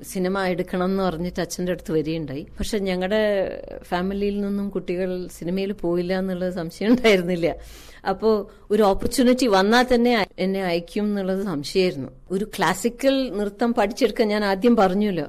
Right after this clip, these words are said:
അത് അറിവിന് വേണ്ടിയാണ്, അല്ലാണ്ട് പെർഫോമൻസിന് വേണ്ടിയല്ല. അതേമാതിരി സിനിമയിൽ ചെയ്യുക എന്നുള്ളത് ഇപ്പോഴത്തെ മാതിരി ഒരു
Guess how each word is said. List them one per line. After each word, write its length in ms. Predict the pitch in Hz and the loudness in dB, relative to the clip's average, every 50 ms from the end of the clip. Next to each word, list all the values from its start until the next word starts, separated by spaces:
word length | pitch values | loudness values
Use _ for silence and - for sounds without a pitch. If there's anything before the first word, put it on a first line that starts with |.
| - | -2
അത് 180 | - 180 170 196 | -2 -2 0 2
അറിവിന് 520 | 196 170 160 170 175 202 202 254 269 285 | 2 2 2 2 2 4 6 8 8 8
വേണ്ടിയാണ്, 560 | 294 269 240 208 202 185 196 190 170 160 147 151 | 8 8 6 4 4 4 4 4 4 4 2 0
അല്ലാണ്ട് 340 | 151 156 165 175 185 185 | -2 -2 -2 -2 -2 -2
പെർഫോമൻസിന് 680 | 180 185 180 - - 190 196 220 233 240 247 247 220 240 | -2 -2 -4 -2 0 2 4 6 6 6 4 6 6 6
വേണ്ടിയല്ല. 680 | 226 208 202 196 196 196 165 143 143 156 165 151 - - - - - - - - - | 6 6 4 4 4 4 2 2 0 0 -2 -2 -4 -6 -14 -20 -20 -20 -12 -6 -6
അതേമാതിരി 800 | 165 160 180 202 214 233 262 285 285 277 262 247 226 240 220 233 | -4 0 2 4 4 4 4 4 4 4 2 2 2 0 0 -2
സിനിമയിൽ 920 | - - 196 180 190 202 208 214 226 226 233 233 226 226 220 214 208 - - - - - - | -2 -4 -4 -2 -2 0 0 0 0 0 0 0 -2 -2 -2 -4 -6 -8 -12 -16 -18 -16 -10
ചെയ്യുക 500 | - - 185 175 185 185 208 226 220 220 | -4 -2 0 0 0 0 0 0 2 2
എന്നുള്ളത് 540 | 226 220 220 226 214 196 196 208 196 190 180 | 0 0 0 0 -2 -2 -2 -4 -2 -2 -4
ഇപ്പോഴത്തെ 460 | 170 170 165 - - - 190 190 - 208 | -4 -4 -8 -10 -8 -8 -8 -6 -6 -6
മാതിരി 360 | 208 208 208 208 196 208 208 | -4 -4 -4 -4 -6 -4 -4
ഒരു 260 | 202 202 208 214 214 | -4 -4 -4 -6 -8